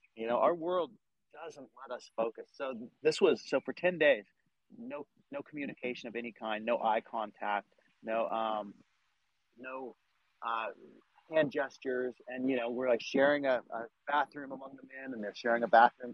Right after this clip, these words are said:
among the women. And there were people who, you know, blessed us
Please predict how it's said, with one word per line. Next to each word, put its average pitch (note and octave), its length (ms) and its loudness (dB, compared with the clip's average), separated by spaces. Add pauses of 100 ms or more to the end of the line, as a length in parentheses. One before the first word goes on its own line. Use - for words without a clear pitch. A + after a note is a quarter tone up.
among A#2+ 200 -8
the A#2+ 100 -10
women. A#2 480 -8
And G#2 140 -14 (180)
there A#2 120 -10
were A#2 180 -10
people B2+ 300 -12
who, A#2+ 200 -2 (320)
you B2+ 100 -4
know, A2 120 2 (140)
blessed E3+ 320 6
us D3 280 -4